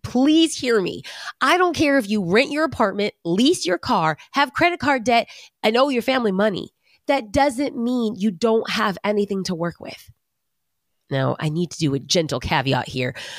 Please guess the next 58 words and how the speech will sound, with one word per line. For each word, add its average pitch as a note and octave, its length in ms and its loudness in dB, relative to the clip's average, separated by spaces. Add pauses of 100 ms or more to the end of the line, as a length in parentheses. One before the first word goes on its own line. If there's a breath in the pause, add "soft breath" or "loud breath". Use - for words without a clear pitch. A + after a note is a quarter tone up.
(140 loud breath)
I - 380 0
really, D4+ 420 2
really, C4+ 280 2
really C4 200 2
want G#3+ 160 2
you A#3 120 2
to G3+ 40 0
get G3+ 120 0
your F3+ 100 0
finances F3+ 540 0
in G#3 80 2
order G3+ 320 2
and F3+ 180 -2
encourage A#3 400 0
you C4 60 2
to A3+ 100 2
listen G#3 280 0
to G3 100 0
the F3+ 80 0
Father's A#3+ 320 2
House B3 160 2
Orange A3 260 2
County G3 420 -2
YouTube G#3 440 0
series F3 240 0
that F3 80 0
we F#3 100 0
did E3+ 140 2
a E3 40 2
few E3 200 -2
weeks E3 160 -2
ago D#3+ 260 0
entitled D#3+ 460 0 (240 loud breath)
How A#3 240 2
to A3 120 -2
Be F#3 200 0
Rich. - 320 -4 (300 loud breath)
You F#3 120 0
can G3 120 0
check C4 200 2
it C4 80 4
out. G#3+ 260 4
It's - 160 -4
free B3+ 220 2
ninety-nine, G3 600 2 (260 loud breath)
but G3+ 160 0
it'll G3+ 260 2
really A#3 360 2
help G3 180 0
you G3 60 -2
get F3+ 180 0
your F#3 80 0
finances D3 500 -2
in C3 140 -2
track. - 340 -6 (320)
But G3+ 200 2 (100)
I D#3+ 80 0
digress. C3+ 420 -4